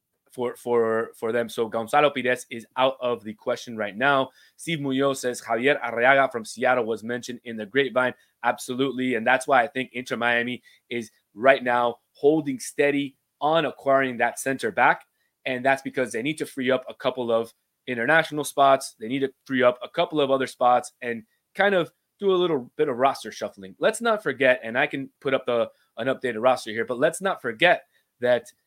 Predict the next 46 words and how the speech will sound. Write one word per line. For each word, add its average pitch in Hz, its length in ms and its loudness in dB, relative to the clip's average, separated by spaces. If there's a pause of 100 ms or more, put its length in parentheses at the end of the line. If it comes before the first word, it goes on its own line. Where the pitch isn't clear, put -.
(160)
Inter 160 280 -2
Miami, 139 720 0
um, 110 680 2 (1200)
you 131 120 -4
know, 117 280 -2 (600)
they 147 380 4
are 139 180 2
gonna 143 160 0
be 135 120 -2
playing 143 280 -2
three 147 180 -4
competitions. 139 640 -8
So 131 180 -2
they 131 200 -2
need 175 200 -6
to 160 80 -4
load 135 280 2
up, 160 220 2
or 123 80 -10
sorry, 151 200 2
four 190 220 -2
competitions. 104 480 -8
So 123 80 -8
they 135 140 -4
need 190 180 -8
to 139 100 -4
load 147 280 0
up. 175 200 2 (280)
They'll 131 100 -2
be 139 140 -2
playing 139 240 -4
concacaf 117 420 -6
Champions 170 360 -4
League, 139 120 -6
the 113 140 -8
M 113 120 -4
L 117 140 -2
S 175 140 0
Cup, 139 320 0 (300)
Leagues 180 260 -8
Cup, 156 320 2 (320)
and 127 220 -4
also 139 580 0
they'll 127 100 2
be 135 140 0
playing 127 480 -2